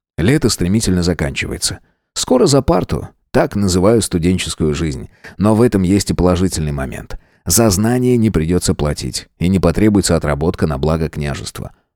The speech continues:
Получил предложение, от которого не смог отказаться". Ректор и декан объявили финалистам княжью волю. Всех, кто ещё не учится в универе, зачислят без экзаменов. А оплатит обучение казна.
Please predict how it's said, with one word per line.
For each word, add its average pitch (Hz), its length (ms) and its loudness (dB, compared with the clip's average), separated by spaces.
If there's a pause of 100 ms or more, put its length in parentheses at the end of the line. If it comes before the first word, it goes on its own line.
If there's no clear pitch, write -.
(200)
Получил 117 360 4
предложение, 143 600 2
от - 100 -4
которого 117 600 2
не 113 160 2
смог 101 280 0
отказаться". 78 600 -4 (340)
Ректор 127 460 4
и 104 40 6
декан 120 400 2
объявили 98 380 4
финалистам 101 760 -2 (160)
княжью 143 540 2
волю. 78 440 -2 (260)
Всех, 117 380 2
кто - 160 -4
ещё 78 260 0
не 76 140 -2
учится 80 500 -2
в 113 40 -6
универе, 131 560 2 (240)
зачислят 165 580 2
без 117 220 2
экзаменов. 78 640 -2 (180)
А 90 400 2
оплатит 98 580 0
обучение 95 460 0
казна. - 420 -6